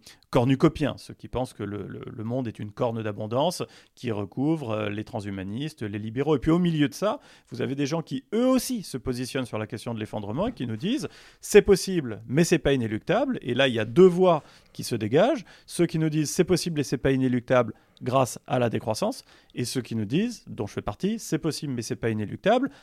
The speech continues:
grâce à la croissance durable. Donc vous voyez, quand on fait le panel des, des scénarios, des grands scénarios d'avenir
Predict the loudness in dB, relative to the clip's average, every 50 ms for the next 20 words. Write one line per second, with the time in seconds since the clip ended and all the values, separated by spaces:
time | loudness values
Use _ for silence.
0 | _ _ -4 0 0 0 2 2 2 2 2 0 -4 -2 -2 -4 -2 0 0 0
1 | 0 -2 -4 -14 -20 -16 -4 0 4 6 6 6 6 6 2 2 2 2 0 2
2 | 4 6 6 6 4 -2 -20 _ -6 -2 -2 2 6 6 6 6 6 4 4 4
3 | 4 2 0 -2 -4 -4 -4 -4 -6 -6 -4 0 2 4 6 6 4 4 4 4
4 | 4 2 2 0 -4 -6 -6 -4 0 0 0 0 0 -2 0 2 2 2 2 2
5 | 2 2 2 0 0 -2 -4 -4 -4 -4 -6